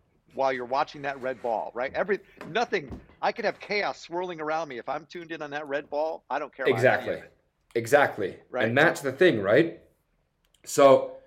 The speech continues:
Speaker 2: so you, you look at that red ball, nothing else matters in that sense. And then after that, you feel centered and it's me time. And then how often do you actually have, because the, the app,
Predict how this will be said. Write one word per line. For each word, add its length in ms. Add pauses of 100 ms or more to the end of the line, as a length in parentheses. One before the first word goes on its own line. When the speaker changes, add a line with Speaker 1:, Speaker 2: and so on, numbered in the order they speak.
(160)
Speaker 2:
so 540 (200)
you, 340
you 240
look 280
at 80
that 120
red 220
ball, 560
nothing 460
else 240
matters 420
in 140
that 240
sense. 420 (540)
And 180
then 380
after 380
that, 420
you 100
feel 240
centered 640 (300)
and 140
it's 140
me 200
time. 280 (460)
And 160
then 260 (160)
how 340
often 540 (240)
do 100
you 140
actually 460
have, 540 (520)
because 320 (380)
the, 340
the 300
app, 420